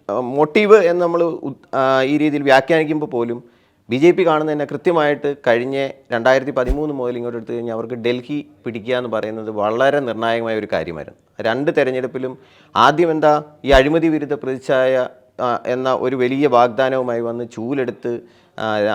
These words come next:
ആ, എന്താ പറയുക, സംശുദ്ധ രാഷ്ട്രീയത്തിൻ്റെ ഒരു വക്താക്കളായി വന്ന പാർട്ടി, അതിൻ്റെ നേതാവ് തന്നെ ഒരു അഴിമതി കേസിൽ പെടുക എന്ന് പറയുമ്പോൾ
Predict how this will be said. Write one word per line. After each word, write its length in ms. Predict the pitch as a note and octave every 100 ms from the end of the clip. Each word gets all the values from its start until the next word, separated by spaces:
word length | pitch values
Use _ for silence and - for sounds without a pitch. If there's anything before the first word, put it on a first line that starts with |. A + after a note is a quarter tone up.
| -
ആ, 160 | A#2+ A2+
എന്താ 160 | A2+ A2+
പറയുക, 200 | A#2 A2+
സംശുദ്ധ 420 | C3+ C#3 D#3+ D3
രാഷ്ട്രീയത്തിൻ്റെ 560 | C3 B2 C3+ B2 B2
ഒരു 80 | C#3
വക്താക്കളായി 560 | A#2 A2+ C#3 C#3 C#3 C3
വന്ന 240 | B2+ B2+
പാർട്ടി, 520 | A#2+ A#2 B2 - B2+ - _ _ -
അതിൻ്റെ 240 | B2 C#3
നേതാവ് 520 | D3+ C3+ D3 D#3 D#3
തന്നെ 120 | D3+ D#3
ഒരു 100 | C#3+
അഴിമതി 300 | C3+ D#3+ D#3+
കേസിൽ 300 | D#3+ D#3+ D#3+
പെടുക 340 | D3+ C#3+ D#3+
എന്ന് 120 | D#3+
പറയുമ്പോൾ 500 | D#3 D3 D3 D3+ D3